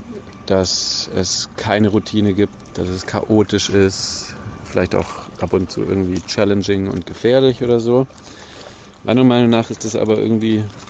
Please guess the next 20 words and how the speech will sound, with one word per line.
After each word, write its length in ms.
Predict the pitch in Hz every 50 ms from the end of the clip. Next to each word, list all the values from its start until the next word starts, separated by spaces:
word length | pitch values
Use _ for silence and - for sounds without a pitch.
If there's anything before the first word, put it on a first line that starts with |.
| - - - - - - - - - - - - - - - - - -
falsch 340 | - - - 117 135 135 -
herum 240 | 127 104 101 101
gedacht 420 | 98 90 - 101 110 120 - - -
und, 420 | - 104 104 101 101 104 101 104
äh, 440 | 101 101 101 - - 95 95 95 95 104 98 98 - - - - - - - -
ich 200 | - 131 - -
glaube, 500 | - 107 104 98 104 101 107 110 110 110 113 - - - - - - - - - - - - - - - - - - - - - - - - - - - - - - - - - - - - -
dass 180 | - 98 - -
das 120 | - -
Draußenleben 840 | - - - 101 107 117 107 123 113 107 104 104 107 107 107 107 110 104 104 110 - -
und 520 | 107 92 90 90 90 85 - - - - - - -
das 160 | 101 - -
Seglerleben 800 | - 104 107 110 104 117 110 107 107 104 101 101 104 104 107 107 110 -
und 140 | 101 92 -
An-Bord-Leben 880 | - 95 92 85 110 107 - - 110 104 104 104 98 104 104 104 104 - - - - - - - - - - - - - - -
einen 180 | 107 110 113
erst 380 | 110 101 107 101 - - - -
richtig 400 | 113 - - - 110 98 - -
näher 240 | 107 113 117 117 107
bringt 500 | 104 113 110 113 113 - - - -